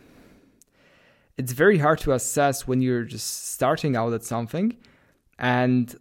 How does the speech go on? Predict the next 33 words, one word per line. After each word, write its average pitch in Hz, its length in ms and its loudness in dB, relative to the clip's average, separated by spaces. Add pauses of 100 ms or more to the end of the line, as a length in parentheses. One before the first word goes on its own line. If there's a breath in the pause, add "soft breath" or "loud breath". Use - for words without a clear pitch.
(100)
like, 131 200 -4
what 165 340 -2
kind 147 120 2
of 120 60 0
skills - 460 -2
you 117 80 -4
lack. 117 320 -4 (160)
Because 131 540 -2
even 208 180 0
in 165 80 4
terms 156 240 -2
of, 135 80 0
like, 120 340 -4
I, 131 120 0
I 143 80 2
really 196 240 4
realize 120 420 2
it 113 100 -4
right 110 240 -4
now 143 220 0
in 117 100 -2
terms 120 240 -4
of, 113 160 -2
like, 110 320 -8
I'm 123 200 -2
working 127 300 -2
on 110 300 -4
different 123 320 -4
kind 117 140 -4
of 113 80 -10
consulting 120 560 -2
projects, 135 500 -2 (640 loud breath)
uh, 101 240 -4